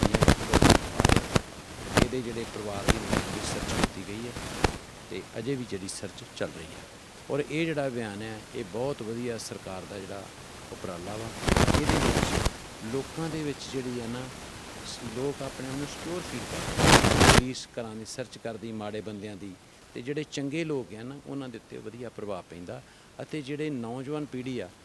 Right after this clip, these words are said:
ਉਹ ਫਿਰ ਮਹਿਸੂਸ ਕਰਦੀ, "ਯਾਰ, ਇਹੋ ਜਿਹੇ ਗੰਦੇ ਕੰਮ 'ਚ ਨਾ ਪਈਏ।"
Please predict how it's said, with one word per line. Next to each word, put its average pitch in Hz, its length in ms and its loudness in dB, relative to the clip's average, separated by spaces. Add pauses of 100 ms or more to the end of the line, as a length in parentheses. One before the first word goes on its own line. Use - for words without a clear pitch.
(280)
ਉਹ 156 220 -4
ਫਿਰ 156 100 -4
ਮਹਿਸੂਸ - 640 -10
ਕਰਦੀ, 127 360 -2
"ਯਾਰ, 120 140 -4
ਇਹੋ 117 260 -6
ਜਿਹੇ 110 220 -6
ਗੰਦੇ 98 200 -6
ਕੰਮ 98 220 -10
'ਚ 104 120 -10
ਨਾ 95 200 -8
ਪਈਏ।" 98 340 -10